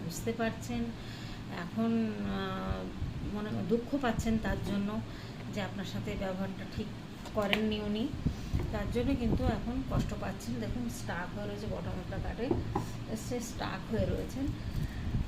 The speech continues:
তো উনি অনেক ঝগড়াঝাটি, ঝামেলা, অশান্তি অনেক করিয়েছেন, অনেক কিছু অবস্থার মধ্যে দিয়ে উনি পার করেছেন। তবে এখনও ওনাকে মনে হচ্ছে যেন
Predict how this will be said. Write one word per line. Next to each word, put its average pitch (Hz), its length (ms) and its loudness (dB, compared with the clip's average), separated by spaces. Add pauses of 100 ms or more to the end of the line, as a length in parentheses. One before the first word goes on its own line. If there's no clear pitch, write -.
তো 277 60 2 (300)
উনি 269 160 6 (180)
অনেক 254 220 4 (160)
ঝগড়াঝাটি, 208 840 2 (160)
ঝামেলা, 202 420 0 (160)
অশান্তি 214 580 0 (220)
অনেক 247 180 2 (120)
করিয়েছেন, 202 480 0 (260)
অনেক 233 180 0 (140)
কিছু 226 240 -2 (420)
অবস্থার 196 440 -2
মধ্যে 202 260 -2
দিয়ে 214 220 2
উনি 196 120 -2 (100)
পার 180 140 -2 (120)
করেছেন। 196 360 -2 (800)
তবে 226 240 6 (440)
এখনও 240 400 0 (280)
ওনাকে 220 280 0 (120)
মনে 220 200 4
হচ্ছে 233 300 0
যেন 233 100 4